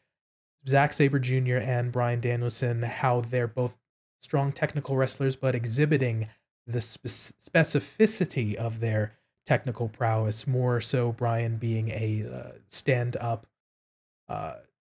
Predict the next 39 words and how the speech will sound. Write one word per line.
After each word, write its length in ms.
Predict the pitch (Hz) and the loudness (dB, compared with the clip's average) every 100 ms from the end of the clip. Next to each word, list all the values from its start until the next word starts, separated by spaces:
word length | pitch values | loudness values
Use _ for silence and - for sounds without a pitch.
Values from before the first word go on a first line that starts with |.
| - | -2
with 220 | 135 - | -2 0
the 60 | 120 | -4
strikes 580 | - 165 175 185 - | 0 6 6 6 4
as 240 | - 143 127 | 4 4 4
well 320 | 131 131 135 | 4 6 6
as 180 | 131 127 | 2 2
a 80 | 120 | 0
reactionary. 840 | 117 117 131 139 - 135 127 123 | 0 0 0 0 -2 0 0 0
So 180 | 139 120 | 0 2
he'll 160 | 135 | 2
let 200 | 131 135 | 2 0
you 160 | 127 123 | 0 -4
grab 400 | 123 127 127 123 | 0 2 4 2
a 60 | |
hold 240 | 123 131 123 | 2 0 0
of 80 | 117 | -2
him 180 | 120 | -2
so 220 | 117 127 117 | -2 -2 -2
he 180 | 135 | -4
can 300 | 123 127 113 | -4 -4 -4
counter. 480 | 110 139 135 120 117 - _ _ - | -2 -2 0 -2 -4 -8 _ _ -4
But 140 | 123 113 | -2 2
then 220 | 120 117 | 0 2
Zack 220 | 120 117 | 2 2
Sabre 300 | - 120 113 | 0 -2 -2
Junior 340 | 113 117 117 | -2 -2 0
is 160 | 113 - | -2 -2
more 240 | 117 117 | -2 -2
the, 300 | 113 117 113 | 0 -2 0
uh, 240 | 110 104 - | -2 -2 -4
sort 260 | - 131 | -2 0
of 140 | 117 107 | 0 -2
well-rounded 880 | 139 131 127 120 120 113 113 107 117 | 0 2 2 0 0 0 0 -2 -4
ground 800 | 113 120 127 127 131 120 113 | -2 2 2 2 0 0 -2
game 340 | 117 117 110 113 | 0 0 0 0
element, 480 | 120 117 117 113 107 | 0 0 0 0 0
and 100 | 113 | 0
he'll 180 | 127 | 0
put, 380 | 117 - 120 110 | -2 0 0 0